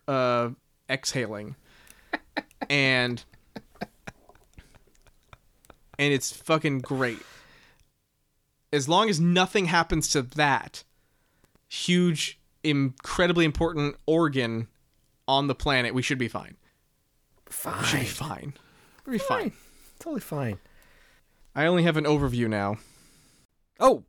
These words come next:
Speaker 2: uh, no, actually, I do have a note. I forgot. I was so disheartened for a moment. Uh, Kindle page one sixty-eight, the red stripe, the diagonal red stripe on the Jeep.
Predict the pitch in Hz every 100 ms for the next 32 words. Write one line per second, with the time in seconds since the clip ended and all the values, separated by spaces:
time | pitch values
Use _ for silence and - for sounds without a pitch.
0 | - 185 220 160 - 165 156 240 120 82
1 | 76 - - - - _ _ _ _ _
2 | _ _ _ _ _ _ _ - _ _
3 | - - - 143 135 90 87 - 120 117
4 | 123 101 92 92 87 90 87 - _ -
5 | - - - - - _ - 120 123 120
6 | - _ _ _ _ _ - 185 196 190
7 | - 143 151 196 - 165 110 123 - _
8 | 127 131 165 220 - - 170 165 - 135
9 | 131 147 190 165 160 - 147 - 123 92
10 | - 98 -